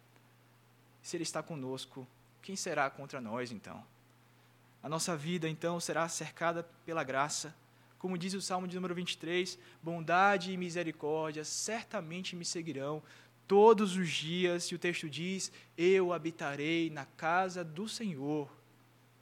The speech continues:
Veja, irmãos, como este salmo se encerra. Ele não enxerga a Deus como um amuleto.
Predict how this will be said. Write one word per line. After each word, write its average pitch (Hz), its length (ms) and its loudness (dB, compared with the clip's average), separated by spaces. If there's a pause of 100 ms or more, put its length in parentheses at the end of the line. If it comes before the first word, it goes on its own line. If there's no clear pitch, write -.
(880)
Veja, 160 280 -6
irmãos, 147 640 -8
como 202 340 -2 (120)
este 185 240 -4
salmo 226 340 -2
se - 120 -8
encerra. 135 420 -12 (1200)
Ele 170 140 0
não 196 100 -2
enxerga 180 360 -2
a 160 40 -2
Deus 165 240 -6
como 165 200 -10
um - 20 -4
amuleto. 127 520 -8